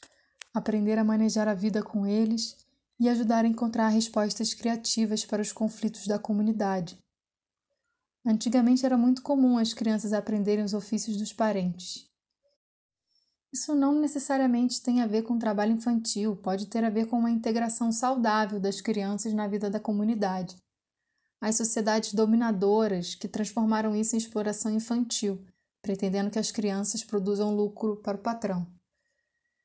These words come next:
Sobre o isolamento forçado e as restrições rígidas, elas me parecem ser necessárias num sistema que não está equilibrado. E esse é o caso das grandes cidades.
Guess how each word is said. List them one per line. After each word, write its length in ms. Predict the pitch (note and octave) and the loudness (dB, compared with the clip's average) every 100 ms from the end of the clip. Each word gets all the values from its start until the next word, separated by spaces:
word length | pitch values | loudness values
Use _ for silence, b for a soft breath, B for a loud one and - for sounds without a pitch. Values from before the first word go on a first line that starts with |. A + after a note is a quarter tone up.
| _ _ _ _ _ - B B B B B - | _ _ _ _ _ -12 B B B B B -6
Sobre 320 | - B3 B3+ | -2 2 2
o 20 | |
isolamento 540 | A#3 A3 G3+ G3+ G3 | 2 2 2 0 -2
forçado 600 | - G3+ - - G3+ G3 | -4 -2 0 0 0 0
e 40 | F#3+ | 0
as 80 | G3 | -2
restrições 580 | G3+ G#3+ G3 - G3 | -2 -2 -2 -2 -4
rígidas, 640 | F3 G#3 A3 F#3+ G3 F#3+ - | -2 0 0 0 -4 -4 -8
elas 240 | C4+ G#3 G#3 | -4 0 2
me 80 | A3+ | 2
parecem 360 | A3 G#3+ A3+ | 2 2 0
ser 180 | A3+ A#3 | 0 2
necessárias 760 | A#3+ - C#4 - A3 G3+ F#3+ F#3+ | 4 4 2 2 2 0 -2 -4
num 80 | |
sistema 460 | F#3+ G#3+ - G3 G3 | -4 -6 -4 -4 -4
que 100 | G3+ | -2
não 140 | G3+ | -2
está 200 | G#3 - | -2 -2
equilibrado. 680 | G3+ G3+ G#3 G3 F#3+ F#3 F3 - _ _ _ _ _ _ | -4 -4 -4 -2 -2 -2 -6 -12 _ _ _ _ _ _
E 100 | G#3 | 2
esse 180 | G3+ - | 2 2
é 40 | A3 | 0
o 60 | |
caso 280 | A3 F#3+ F#3+ | 2 0 2
das 160 | G3+ F#3+ | -2 0
grandes 320 | G3 G3 - | -2 0 0
cidades. 640 | G#3 F#3+ F#3 F#3 - | 0 -2 -2 -6 -12